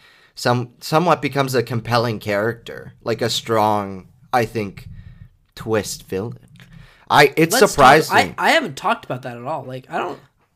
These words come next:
Speaker 1: I,
Speaker 2: what
Speaker 1: it
Speaker 2: do, what do you
Speaker 1: surprised
Speaker 2: think of
Speaker 1: me
Speaker 2: Icarus
Speaker 1: personally.
Speaker 2: becoming the villain? 'Cause, like,
Speaker 1: Bec-
Speaker 2: I thought he was, like, the main hero.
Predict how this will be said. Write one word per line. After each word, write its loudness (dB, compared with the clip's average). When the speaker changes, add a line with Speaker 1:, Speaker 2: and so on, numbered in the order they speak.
Speaker 1:
I, 6
Speaker 2:
what 0
Speaker 1:
it -2
Speaker 2:
do, -
what -2
do 6
you 0
Speaker 1:
surprised 6
Speaker 2:
think -2
of -6
Speaker 1:
me -2
Speaker 2:
Icarus -2
Speaker 1:
personally. -6
Speaker 2:
becoming -6
the -10
villain? -12
'Cause, -6
like, 0
Speaker 1:
Bec- -2
Speaker 2:
I 8
thought 2
he 0
was, 0
like, 4
the 2
main 2
hero. -2